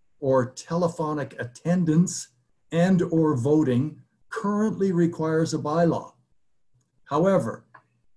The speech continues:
in our view, under the present circumstances, a bylaw is probably not legally required,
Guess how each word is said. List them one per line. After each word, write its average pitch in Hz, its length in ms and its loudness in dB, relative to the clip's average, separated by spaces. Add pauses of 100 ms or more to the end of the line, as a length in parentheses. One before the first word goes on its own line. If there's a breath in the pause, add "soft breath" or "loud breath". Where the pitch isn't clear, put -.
(260)
in 139 160 -2
our 190 280 4
view, 147 320 2
under 139 240 -2
the 127 100 -2
present 190 420 -2
circumstances, 143 920 -4
a 135 100 -4
bylaw 165 640 0
is 160 260 -2
probably 165 580 -2
not 156 340 -2
legally 151 460 0
required, 135 720 -4